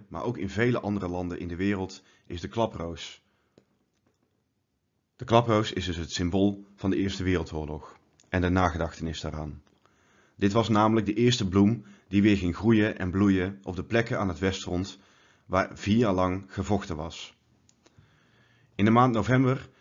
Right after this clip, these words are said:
zie je met name in Groot-Brittannië deze bloem veelvuldig terugkomen. In het Engels heet de klaproos een poppy. Genoemd.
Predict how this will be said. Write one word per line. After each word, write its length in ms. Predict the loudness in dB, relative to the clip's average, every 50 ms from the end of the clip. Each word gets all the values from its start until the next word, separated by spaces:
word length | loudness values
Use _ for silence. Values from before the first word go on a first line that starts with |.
| _ _ _
zie 140 | -8 -4 0
je 60 | 0
met 120 | 2 2 2
name 300 | 2 0 0 0 0 -2
in 80 | -4
Groot-Brittannië 680 | -2 -2 -2 -2 -2 -4 -6 -2 -2 -2 0 0 -2 -2
deze 260 | -2 -2 -4 -6 -6
bloem 240 | -6 -4 -2 -2 -2
veelvuldig 480 | -2 -4 -6 -6 -4 -4 -2 -2 -4 -4
terugkomen. 680 | -4 -6 -6 -6 -6 -8 -8 -8 -8 -8 -10 -12 -14 -16 _ _ _ _ _ _ _ _ _
In 80 | -8 -6
het 120 | -6 -4
Engels 520 | -2 0 2 2 2 0 0 -4 -6 -10 -8
heet 140 | -8 -8 -8
de 60 | -8
klaproos 600 | -6 -4 -2 -2 -2 -2 -4 -4 -4 -4 -6 -8 -10
een 140 | -10 -6
poppy. 460 | -4 -2 -2 -2 -2 -6 -8 -8 -10 -14 _ _ _ _ _ _ _ _ _ _ _ _ _ _ _ _ _ _ _ _ _ _ _ _ _
Genoemd. 520 | _ -4 -2 0 0 0 0 -2 -8 -14